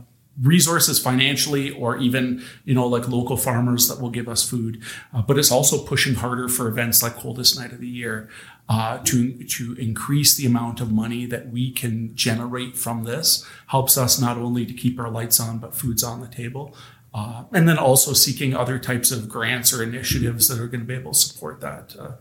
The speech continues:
United Way gave us a, a, an emergency food grant, uh, recently, and, and that's been helping to, uh, to make sure that we can put food on our table.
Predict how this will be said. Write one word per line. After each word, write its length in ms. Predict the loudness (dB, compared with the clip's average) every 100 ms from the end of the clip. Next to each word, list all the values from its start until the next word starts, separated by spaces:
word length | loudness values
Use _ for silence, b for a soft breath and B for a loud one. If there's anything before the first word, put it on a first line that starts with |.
| B B B 2
United 460 | 4 4 2 -2
Way 320 | -2 -2 -2
gave 220 | 0 -2 0
us 240 | 2 2
a, 60 | 0
a, 480 | -6 -8 -10 -8
an 80 | -6
emergency 840 | -4 -4 -2 0 2 2 -2 -4
food 340 | -4 0 2 4
grant, 540 | 4 4 4 0 -4 B B B
uh, 300 | 0 0 0 4
recently, 640 | 6 6 2 -2 0 2
and, 220 | 0 0
and 180 | 0 2
that's 220 | 2 2
been 160 | 4 2
helping 500 | 2 0 0 0 0
to, 460 | 0 0 -4 -6 B B B -10
uh, 420 | -8 -8 -10 -12 -12 -12 -8 0
to 140 | 4
make 160 | 4 4
sure 160 | 0
that 100 | 0
we 80 | -2
can 180 | 2 2
put 160 | 0 -4
food 220 | -2 -2
on 160 | -4
our 80 | -6
table. 420 | -6 -6 -6 -10